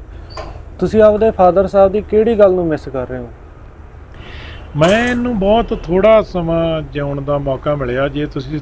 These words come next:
Speaker 2: ਤੁਸੀਂ ਹੈਰਾਨ ਰਹਿਣਗੇ ਹੋ
Speaker 1: ਹੂੰ।
Speaker 2: ਕਿ ਮੈਨੂੰ ਲੱਗਦਾ ਮੈਂ ਆਪਣੀ ਜ਼ਿੰਦਗੀ ਦੇ ਕੁੱਲ ਦਸ ਮਹੀਨੇ
Speaker 1: ਹੂੰ।
Speaker 2: ਉਹਨਾਂ ਨਾਲ ਗੁਜ਼ਾਰੇ ਨੇ। ਬਹੁਤ ਛੋਟਾ ਸੀ ਮੈਂ।
Speaker 1: ਅੱਛਾ ਜੀ।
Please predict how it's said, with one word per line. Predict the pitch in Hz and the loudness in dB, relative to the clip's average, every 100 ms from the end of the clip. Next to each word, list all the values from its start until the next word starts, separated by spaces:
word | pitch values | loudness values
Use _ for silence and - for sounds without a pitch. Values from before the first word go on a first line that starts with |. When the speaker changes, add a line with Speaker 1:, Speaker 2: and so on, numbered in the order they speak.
| - | -6
Speaker 2:
ਤੁਸੀਂ | 147 165 | -2 0
ਹੈਰਾਨ | 151 143 147 160 | 2 0 0 -2
ਰਹਿਣਗੇ | 147 165 156 | -2 -4 -4
ਹੋ | 135 135 165 - - | -6 -8 -12 -18 -16
Speaker 1:
ਹੂੰ। | 156 139 - - - - | -14 -14 -16 -18 -18 -8
Speaker 2:
ਕਿ | 160 175 | 2 2
ਮੈਨੂੰ | 170 156 160 180 196 | 2 0 0 0 0
ਲੱਗਦਾ | 196 170 156 170 175 | 2 0 0 0 0
ਮੈਂ | 175 170 170 | 0 -2 0
ਆਪਣੀ | 165 156 175 | -2 -2 -4
ਜ਼ਿੰਦਗੀ | 143 156 156 151 165 | -2 -2 -2 -2 -2
ਦੇ | 165 165 | 0 -2
ਕੁੱਲ | - 175 180 185 175 143 | -2 -2 0 2 0 4
ਦਸ | 147 151 - | 4 4 2
ਮਹੀਨੇ | 170 165 127 123 120 113 - - | -4 -4 -6 -8 -10 -12 -16 -8
Speaker 1:
ਹੂੰ। | 143 135 123 - - - - | -4 -4 -6 -16 -18 -18 -8
Speaker 2:
ਉਹਨਾਂ | 151 160 | -2 0
ਨਾਲ | 156 | 0
ਗੁਜ਼ਾਰੇ | 135 117 107 | -2 -6 -10
ਨੇ। | 107 - - | -12 -14 -10
ਬਹੁਤ | - 180 | 2 2
ਛੋਟਾ | - 147 143 165 | 2 -4 -2 -4
ਸੀ | - 127 | -6 -14
ਮੈਂ। | - - - - - - - | -18 -18 -20 -20 -20 -18 -12
Speaker 1:
ਅੱਛਾ | 147 - | -10 -8
ਜੀ। | 135 | -8